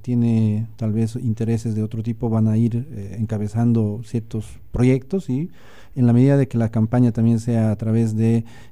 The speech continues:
eh, compromisos, van a poder llegar a, a la gestión y al, y al rectorado, a la facultad y a las di-, direcciones de carrera. Entonces yo creo que para mí, o si me tengo que centrar en algún tema, sería ese, el que la gestión se haga a través de méritos.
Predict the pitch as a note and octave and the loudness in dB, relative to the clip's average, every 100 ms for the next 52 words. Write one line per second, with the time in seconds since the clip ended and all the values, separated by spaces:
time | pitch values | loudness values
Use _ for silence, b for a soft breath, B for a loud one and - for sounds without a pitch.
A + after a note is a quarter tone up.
0 | - G#2+ G#2 A#2 G#2+ - A2+ C3+ C#3 - | -8 -6 -2 2 4 6 8 10 8 8
1 | C3 E3 - - - - - A#2+ A#2+ A#2 | 4 4 -2 -18 -20 -18 -6 0 2 2
2 | A2+ A2 G#2 G#2 G#2+ G#2 F#2+ A2+ G#2 F#2+ | 2 0 0 0 2 0 -2 -6 -6 -4
3 | F#2 - - A#2+ B2 A#2+ A2+ G2+ F#2+ A2 | -6 -8 -4 2 4 6 4 2 -2 -4
4 | C3 G#2 G2 G2 - G2+ A2+ C3 C#3+ C#3 | -6 -6 -6 -6 -2 0 2 2 2 2
5 | B2 G2+ G2+ G#2+ G2+ A#2 A2+ G#2 G#2 G#2 | 0 -2 -6 -10 -6 -2 -2 -2 -2 -4
6 | A2 A2 G2+ G2+ A2+ A2 C3 B2+ B B | -4 -4 -2 0 0 0 0 -2 B B
7 | B B B - D3+ B2+ A#2+ D3 E3 D#3+ | B B B -8 -2 2 2 2 2 2
8 | C3+ B2+ - - A#2 B2+ C#3+ D3+ D3 C3 | 0 0 -4 -2 2 4 6 6 6 6
9 | B2 B2 - A2+ A2+ A#2 C3 A#2+ A#2 A2 | 4 0 -4 0 2 2 0 0 0 0
10 | B2 B2 A2+ A2+ G#2+ A#2+ C3 B2+ B2+ A2+ | 0 2 2 2 2 2 4 2 2 2
11 | A2 G#2 G#2 G2+ A2 A2 A2+ G2+ G#2+ G2+ | 2 0 -4 -10 -8 -6 -2 -2 -2 0
12 | D3 C3 B2+ A#2 A#2 G#2+ G2+ F#2 F2+ - | 0 2 0 0 2 2 2 0 -4 -12
13 | - | -20